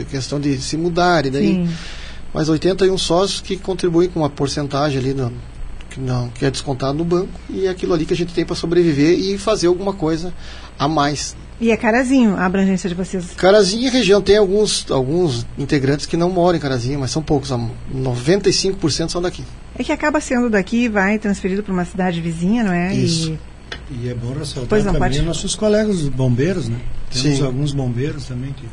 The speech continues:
Speaker 3: são sócios, né?
Speaker 2: E,
Speaker 1: É que
Speaker 2: e eu vejo que vocês têm uma ação em, para um colega da Polícia Civil, mas, ah, os policiais civis não estão na, não estão na associação de vocês.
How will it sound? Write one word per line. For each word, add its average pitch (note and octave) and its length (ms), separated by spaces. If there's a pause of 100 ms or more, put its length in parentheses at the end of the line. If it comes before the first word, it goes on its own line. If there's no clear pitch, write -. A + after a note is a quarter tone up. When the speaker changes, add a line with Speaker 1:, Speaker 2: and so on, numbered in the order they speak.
(160)
Speaker 3:
são B2+ 180
sócios, C#3+ 500
né? B2 80 (760)
Speaker 2:
E, D4 140
Speaker 1:
É D4+ 100
que - 80 (180)
Speaker 2:
e C4 60
eu C4+ 100
vejo C#4 200
que D#4 60
vocês C#4+ 220
têm C4+ 140
uma A#3+ 140
ação A3+ 340
em, A#3+ 80
para G#3 380
um A#3 60
colega G3+ 300
da G#3+ 100
Polícia G#3 340
Civil, G#3 220
mas, A#3 180
ah, B3 180
os A#3 80
policiais A#3 380
civis G#3+ 260
não A#3+ 80
estão B3+ 240
na, B3 140
não A#3 260 (100)
estão A3+ 180
na A3+ 80
associação A3+ 400
de A#3 80
vocês. B3+ 280